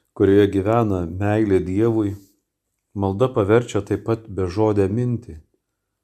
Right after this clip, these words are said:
prašymą priešais šventą paveikslą ar bažnyčios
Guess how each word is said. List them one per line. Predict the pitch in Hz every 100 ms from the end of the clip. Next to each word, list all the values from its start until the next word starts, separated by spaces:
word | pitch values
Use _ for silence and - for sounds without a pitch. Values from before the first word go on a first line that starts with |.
| _ _ -
prašymą | 92 95 - 98 92 90
priešais | 98 95 95 82 -
šventą | - - 95 92 92 80
paveikslą | 85 90 107 123 - 107 104 - _ _ _ _ _ _ _ _ _ 104
ar | 90
bažnyčios | 92 85 110 117 92